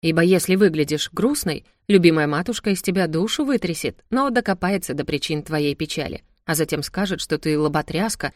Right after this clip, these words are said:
и переживаешь из-за ерунды. "Готово?" — спросил Кусик, и мы отправились в зал отбытия на первом этаже Черного Солнца.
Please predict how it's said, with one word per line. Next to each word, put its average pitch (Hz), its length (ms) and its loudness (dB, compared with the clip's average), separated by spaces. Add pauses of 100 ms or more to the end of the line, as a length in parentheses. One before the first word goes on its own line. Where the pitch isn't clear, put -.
и 196 100 4
переживаешь 190 680 2
из-за 190 220 0
ерунды. 196 520 2 (520)
"Готово?" — 170 640 4 (260)
спросил 175 460 0
Кусик, 226 400 -2
и 190 60 4
мы 185 160 2
отправились 165 600 -2
в 156 140 -8
зал 170 320 0
отбытия 190 540 0
на 151 140 0
первом 165 380 -2
этаже 151 320 -2
Черного 147 440 -2
Солнца. 131 440 -8